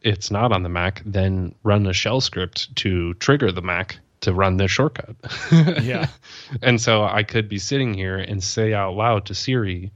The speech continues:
Speaker 1: on my HomePod, "Run the shortcut," and then my phone tells my Mac to run the shortcut, <laughs> which is awesome. So, like,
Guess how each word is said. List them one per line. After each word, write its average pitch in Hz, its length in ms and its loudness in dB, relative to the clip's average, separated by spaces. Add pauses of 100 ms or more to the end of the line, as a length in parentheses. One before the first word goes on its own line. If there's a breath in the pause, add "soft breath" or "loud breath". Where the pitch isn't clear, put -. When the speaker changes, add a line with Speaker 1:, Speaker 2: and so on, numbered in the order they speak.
(100)
Speaker 1:
on 101 180 2
my 92 160 -2
HomePod, 92 520 0
"Run 104 300 0
the 101 80 0
shortcut," 92 580 -2
and 101 120 2
then 98 80 0
my 92 160 -2
phone 113 560 0
tells 113 380 -2
my 98 160 -4
Mac 101 340 0
to - 140 0
run 98 220 0
the 110 80 -2
shortcut, - 520 -4 (420)
<laughs> - 1200 2
which 160 200 4
is 117 160 2
awesome. 110 520 0
So, 104 240 -2
like, 92 280 -4